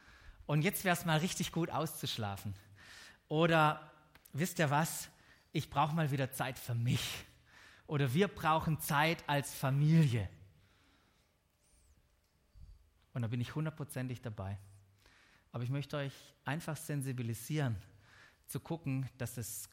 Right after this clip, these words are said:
Gute nicht der Feind vom Besseren ist. Weil wo lassen wir das eine nicht und tun das andere auch? Ja, wo integrieren wir unser Leben und haben einfach, einfach Möglichkeiten, ähm,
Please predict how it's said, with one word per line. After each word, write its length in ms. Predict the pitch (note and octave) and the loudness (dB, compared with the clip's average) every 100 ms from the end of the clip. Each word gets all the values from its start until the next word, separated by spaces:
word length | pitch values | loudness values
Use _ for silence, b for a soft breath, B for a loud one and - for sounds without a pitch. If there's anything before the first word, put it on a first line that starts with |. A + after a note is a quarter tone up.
| _ | _
Gute 460 | D3+ E3 D#3+ B2+ A#2+ | -4 -4 -2 -4 -2
nicht 240 | A#2 - | -4 -6
der 80 | A#2 | -10
Feind 320 | - A2 A#2 | -6 -4 -4
vom 160 | - G#2 | -6 -6
Besseren 460 | A2 A#2 B2 A2+ | -6 -6 -6 -6
ist. 220 | G#2 A2+ B2 | -8 -8 -6
Weil 200 | A2+ A2 | -4 -2
wo 260 | D#3 F3+ B B B | -4 -4 B B B
lassen 480 | A#2+ C#3 E3 - F3+ | -4 0 0 0 -2
wir 140 | D#3 D3+ | -2 -2
das 180 | D3 | -4
eine 340 | - C3+ D#3 C#3+ | -2 0 0 0
nicht 360 | A#2+ C3 - | -2 -4 -6
und 180 | C#3 B2+ | -6 -6
tun 180 | D3+ D3+ | -4 -4
das 160 | C#3 - | -4 -4
andere 480 | B2+ C3 A#2+ A2 A2 | -2 -2 -2 -4 -4
auch? 180 | G#2+ - - _ _ | -6 -8 -18 _ _
Ja, 240 | A#2 C#3 C3+ | -6 -4 -4
wo 140 | C#3 | -6
integrieren 680 | D#3 D#3 C#3 - C#3+ D#3+ D#3+ | -6 -6 -6 -6 -4 -2 -2
wir 160 | A2+ G#2+ B B B B B B | -2 -4 B B B B B B
unser 300 | C3+ B2 B2 | -4 0 0
Leben 340 | A#2 C3+ C3+ | 0 -2 -2
und 140 | B2+ A2+ | -2 -2
haben 180 | B2+ | -2
einfach, 400 | A#2+ B2 B2 A#2 - - - | -4 -6 -4 -6 -6 -10 -10
einfach 300 | A#2+ A#2+ A2+ | -8 -6 -6
Möglichkeiten, 680 | A#2 A#2+ A#2+ - G#2 G#2+ A2 B B B B B B - | -4 -4 -8 -8 -8 -8 -10 B B B B B B -2
ähm, 500 | A#2 A2+ A2+ A2+ | 0 2 0 -2